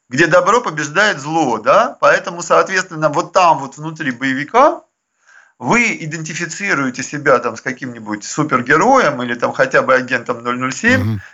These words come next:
Speaker 1: и вместе, значит, с ним, э, преодолеваете препятствия, это классно. А вот людей, которые ходят на чистые ужастики, да, где вот все плохо-плохо, и там Фредди Крюгер всех в конце съел,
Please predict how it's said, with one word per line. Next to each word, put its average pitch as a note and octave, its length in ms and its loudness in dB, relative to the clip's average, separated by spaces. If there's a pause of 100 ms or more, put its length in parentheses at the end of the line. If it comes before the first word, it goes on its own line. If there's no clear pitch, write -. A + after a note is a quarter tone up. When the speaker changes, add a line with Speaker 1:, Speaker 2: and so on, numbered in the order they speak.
(120)
Speaker 1:
и A3+ 180 2
вместе, G3+ 500 -2
значит, D3+ 360 -4
с - 80 -16
ним, A#3+ 380 -2 (340)
э, B2+ 520 6
преодолеваете F#3+ 840 2
препятствия, D#3 600 0
это F#3 160 -6
классно. A2 540 0 (280)
А D3+ 100 4
вот F#3 180 0
людей, A3+ 320 0
которые F#3+ 380 0
ходят E3 320 -2
на F3 120 2
чистые D#3+ 360 -4
ужастики, G#3+ 540 0
да, E3 220 4
где D3 160 -2
вот D3+ 160 -2
все F3+ 280 0 (160)
плохо-плохо, F#3 680 2
и C#3+ 40 0
там D3 180 2
Фредди D#3+ 360 0
Крюгер D#3+ 360 2
всех D3 220 -2
в - 20 -16
конце D3+ 320 -2
съел, C4+ 380 0